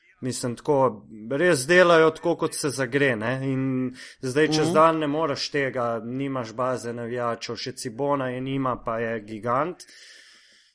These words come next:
Speaker 1: Eh, čez dan ne gre, ampak v roku treh, štirih, petih sezon pa ni hudič, da ne bi bila tudi tista zagrebška arena kdaj polna, ne, čist. Tako kot je
Speaker 2: Mhm.
Speaker 1: Cibona.
Speaker 2: Sej.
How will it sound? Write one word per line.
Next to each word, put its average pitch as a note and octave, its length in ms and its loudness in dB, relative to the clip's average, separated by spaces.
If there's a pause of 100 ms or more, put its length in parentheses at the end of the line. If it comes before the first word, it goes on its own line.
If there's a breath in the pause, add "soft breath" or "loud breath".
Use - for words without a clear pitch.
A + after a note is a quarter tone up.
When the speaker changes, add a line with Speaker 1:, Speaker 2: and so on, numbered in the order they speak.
(140)
Speaker 1:
Eh, B2+ 760 4
čez B2 360 -4
dan D#3+ 380 4
ne D#3 120 0
gre, D3 220 2
ampak A#2+ 400 0
v C3+ 120 -4
roku C#3+ 360 0 (100)
treh, C#3+ 300 0
štirih, C3 400 -6
petih C3+ 400 -4
sezon D3+ 640 -4 (380)
pa B2+ 140 0
ni C#3 260 -4
hudič, C3+ 580 -8
da A#2+ 160 -6
ne A#2+ 180 -6
bi A#2+ 140 -8
bila A#2 200 -6
tudi A#2+ 220 -16
tista A#2+ 300 -8
zagrebška G#2+ 640 -6
arena G#2 320 -10
kdaj G2 260 -12
polna, F#2+ 400 -16
ne, F2+ 180 -20
čist. - 580 -20
Tako - 260 -18
kot A2+ 160 -18
je - 80 -10
Speaker 2:
Mhm. C3+ 360 -2
Speaker 1:
Cibona. - 280 -18
Speaker 2:
Sej. F#3+ 160 -2